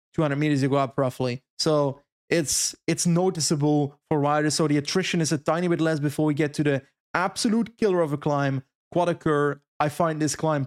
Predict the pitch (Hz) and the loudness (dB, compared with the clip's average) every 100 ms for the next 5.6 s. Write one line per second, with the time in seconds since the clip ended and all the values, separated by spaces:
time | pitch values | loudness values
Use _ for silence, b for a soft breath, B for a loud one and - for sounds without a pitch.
0 | - 190 175 - 139 - _ 113 120 131 | -2 0 0 0 -4 -4 _ -4 -2 -2
1 | - 143 147 139 135 - 139 135 127 - | -2 -2 0 0 -2 -4 -4 -2 -2 -2
2 | 160 156 147 160 135 - _ _ - 147 | -2 -2 -2 -2 -2 -6 _ _ -6 -2
3 | 165 160 160 151 160 190 185 160 147 147 | 0 0 0 -2 -2 -4 0 0 0 0
4 | 160 147 147 143 156 156 151 147 139 143 | -2 0 -2 -2 -2 0 0 0 0 0
5 | 139 139 135 139 143 | 2 2 2 2 0